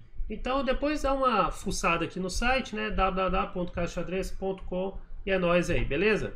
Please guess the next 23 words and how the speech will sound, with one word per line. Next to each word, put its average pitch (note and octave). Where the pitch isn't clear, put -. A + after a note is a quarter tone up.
E C4
aí, A#3+
pessoal, G3+
beleza? G#3
Emi G3
Molina F3
aqui E3
pra E3+
analisar D3+
algumas, E3
é, C#3
das C#3+
Ruy A3+
Lopes E3+
que F#3+
rolou F3
nessa D#3+
sexta G#3
rodada D3+
do C#3+
Tata D#3+
Steel G#3+
principal. F#3